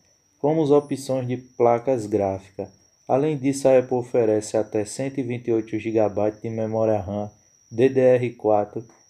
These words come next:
e capacidade de armazenamento em S S D, variando entre quinhentos e doze e oito terabytes.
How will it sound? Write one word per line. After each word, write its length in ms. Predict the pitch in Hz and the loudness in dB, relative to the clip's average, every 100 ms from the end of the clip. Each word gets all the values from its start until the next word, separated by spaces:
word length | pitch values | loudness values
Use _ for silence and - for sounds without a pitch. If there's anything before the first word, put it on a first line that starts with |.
| _ | _
e 100 | 127 | -12
capacidade 800 | 123 131 131 135 131 - 113 113 | -4 -2 0 -2 -2 -2 0 0
de 80 | 113 | 0
armazenamento 1080 | 120 120 123 110 120 113 104 104 107 110 110 | 0 0 0 0 -2 -2 -4 -6 -6 -4 -4
em 220 | 123 120 | -4 -2
S 300 | 113 113 - | -4 -4 -4
S 260 | 107 - 104 | -4 -4 -14
D, 420 | 98 107 110 110 _ _ _ - | -4 0 0 -4 _ _ _ -2
variando 540 | 110 120 117 113 110 | 2 4 2 0 -2
entre 300 | 110 110 110 | -6 -4 -6
quinhentos 500 | 107 110 110 113 113 | -6 -6 -6 -8 -6
e 80 | 110 | -6
doze 480 | 98 104 107 113 120 | -2 2 2 0 -2
e 160 | 117 | 0
oito 300 | 110 110 117 | 2 0 -2
terabytes. 720 | 120 117 113 101 98 92 90 | -2 2 2 0 -2 -4 -8